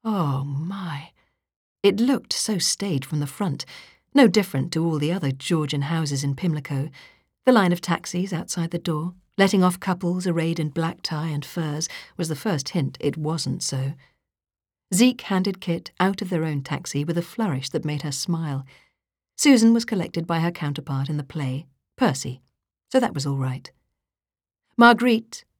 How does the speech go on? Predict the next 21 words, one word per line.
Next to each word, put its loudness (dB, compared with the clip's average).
head 8
high 4
and -2
smile 0
wide, 0
went 8
in 6
on 2
Basil's -2
arm, -2
Susan 8
and 2
Percy -2
followed -2
them, -2
and 2
then 0
it -4
was -4
their -4
turn. -6